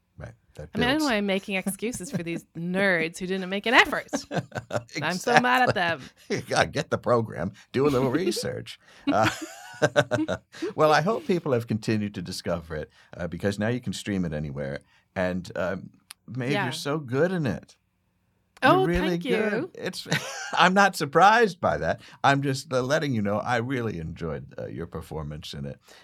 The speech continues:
Speaker 1: and, uh, it was just, it's a, it's a fun film.
Speaker 2: I, yeah, thank you. I think it's fun too, and, and it is funny how people are discovering it because, because we got messed up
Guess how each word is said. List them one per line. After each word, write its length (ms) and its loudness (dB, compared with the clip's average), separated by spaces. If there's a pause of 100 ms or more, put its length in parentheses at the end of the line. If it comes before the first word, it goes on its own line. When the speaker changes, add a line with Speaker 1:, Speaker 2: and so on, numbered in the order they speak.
Speaker 1:
and, 340 -4
uh, 160 -10
it 120 -10
was 240 -8
just, 320 -12
it's 180 -8
a, 160 -10
it's 160 -6
a 60 -2
fun 400 0
film. 420 -8 (1000)
Speaker 2:
I, 280 2
yeah, 420 4
thank 340 -6
you. 160 -2
I 120 2
think 200 -4
it's 160 -10
fun 240 -2
too, 340 -6
and, 200 -2 (160)
and 180 2
it 100 2
is 220 -2
funny 260 -2
how 160 0
people 320 -10
are 100 -2
discovering 500 -8
it 180 -14
because, 560 -6 (560)
because 360 -2
we 120 -4
got 280 0
messed 360 -4
up 160 -4